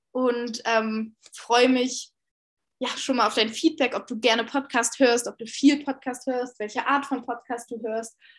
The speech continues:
ähm, vielleicht auch, welche Themenwünsche du hast. Also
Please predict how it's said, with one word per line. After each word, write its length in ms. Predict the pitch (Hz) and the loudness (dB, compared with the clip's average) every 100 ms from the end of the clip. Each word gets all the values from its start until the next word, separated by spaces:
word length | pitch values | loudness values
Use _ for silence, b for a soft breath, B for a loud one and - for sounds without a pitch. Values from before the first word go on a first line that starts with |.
| b | b
ähm, 300 | 226 220 214 | 0 0 -2
vielleicht 320 | 254 233 254 | 0 0 0
auch, 140 | 220 | -2
welche 240 | 233 226 262 | 0 0 -2
Themenwünsche 640 | - 294 320 294 285 277 | 0 2 4 2 0 0
du 80 | 262 | 0
hast. 280 | 262 262 - | 0 -4 -4
Also 360 | 233 220 220 | -6 -2 -4